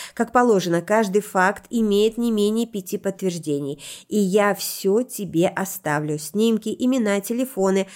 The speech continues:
адреса свидетелей и даже заметки и сообщения из сетей и новостей. Боже, какое вступление! Ты что, серьёзно думаешь, что я бы и так тебе не поверила и стала бы проверять?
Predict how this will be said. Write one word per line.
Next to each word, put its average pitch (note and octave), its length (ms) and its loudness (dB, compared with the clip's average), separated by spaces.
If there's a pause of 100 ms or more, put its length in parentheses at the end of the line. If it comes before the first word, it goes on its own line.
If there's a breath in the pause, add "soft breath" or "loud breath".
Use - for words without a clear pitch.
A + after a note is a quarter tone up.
(260 loud breath)
адреса G3+ 520 2
свидетелей G3 720 -2
и G#3+ 160 0
даже G#3 380 2 (220 loud breath)
заметки F#3 760 2
и G#3 200 -4
сообщения G3+ 760 -2
из F#3 280 -6
сетей E3 400 0
и - 160 -2
новостей. E3 640 -4 (560)
Боже, F#3 460 0
какое F#3 320 -2
вступление! F#3 680 0
Ты A3 140 -2
что, B3 200 -4
серьёзно A3+ 520 -2
думаешь, A3+ 460 2 (280 loud breath)
что - 260 -2
я A3+ 300 4
бы G#3 140 2
и B3 240 -4
так B3+ 320 -2
тебе A3 240 -6
не A3 100 0
поверила A3 520 0
и A3+ 100 0
стала A3 400 -2
бы A3 200 0
проверять? A#3+ 640 0